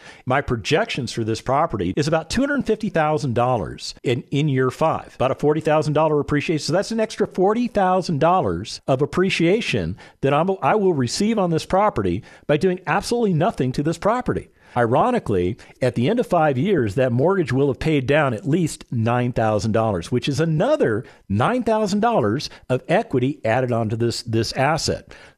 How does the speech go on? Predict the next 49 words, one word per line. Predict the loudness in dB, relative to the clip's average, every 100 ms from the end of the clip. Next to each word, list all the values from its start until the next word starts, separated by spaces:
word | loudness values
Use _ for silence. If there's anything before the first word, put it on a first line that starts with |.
| 0
Oh, | 2
yeah, | 2 0 -4 -8 -12 -2
there | 0
are | 2
tax | 0 -2 0
benefits | -2 -2 0 -2
of | -2
the | -4
depreciation. | -4 -2 0 0 0 -2 -10 -10 -6
Depreciation | -2 -2 -2 0 0 0 -2 -4 -4 -4 -2
gives | -2 0
you | -2
something | -2 -2 -2 -2
called | 0 2 2
a |
paper | -2 -2 -2 0 -2
loss. | -2 -4 -6
It's | -6
not | -2 -2
a |
physical | -2 -2 -2 -2 -4
loss. | -4 -4 -4
You | -2
didn't | 0 0
actually | -2 -2 -2
lose | 0 0 2 0 -4 -10 -20 _
physical | -2 0 0 -2
money. | 0 0 0 -4 -8 -14 -12 -2
But | 2
what | 2 2
the | 2
I | 4
R | 2
S | 0
is | -4
saying | -2 0 0
is | 0
that | -2 0
your | 2
asset | 0 0 -2
is | 0
wearing | 0 0 0 2
out. | 0 0 -2
And | -4
as | -2
a |
result | -2 0 2 2 0 -2
of | 0
that, | 2 0 -2